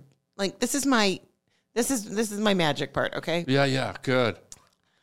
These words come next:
Speaker 1: I like just elevating an audience to be in a happier place they were than when they got there. That's it.
Speaker 2: That's it.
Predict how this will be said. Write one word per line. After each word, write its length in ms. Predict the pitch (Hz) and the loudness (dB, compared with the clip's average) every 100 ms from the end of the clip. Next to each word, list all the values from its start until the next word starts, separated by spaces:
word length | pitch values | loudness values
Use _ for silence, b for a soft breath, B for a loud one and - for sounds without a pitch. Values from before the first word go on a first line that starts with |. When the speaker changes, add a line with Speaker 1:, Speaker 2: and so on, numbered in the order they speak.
| _ _ _ | _ _ _
Speaker 1:
I 100 | 180 | 2
like 200 | 190 190 | 4 2
just 220 | - 170 - | 0 -6 -2
elevating 500 | 160 156 151 139 135 | 2 2 2 0 -2
an 60 | 135 | -4
audience 500 | 135 123 95 - - | -6 -6 -8 -10 -6
to 160 | - | -6
be 160 | 147 147 | -2 -2
in 80 | 135 | 0
a 60 | |
happier 340 | 139 143 127 131 | 0 -2 -2 -2
place 300 | 147 123 - | 0 0 -2
they 120 | 135 | -2
were 220 | 127 131 | -2 -4
than 220 | 117 117 - | -4 -8 -8
when 120 | 139 | -10
they 80 | 131 | -10
got 220 | - - | -12 -12
there. 180 | - - _ - | -10 -12 _ -10
That's 220 | 147 139 | -8 -8
it. 120 | 131 _ _ - | -12 _ _ -2
Speaker 2:
That's 300 | 120 113 127 | 0 0 -2
it. 280 | 113 95 | -2 -2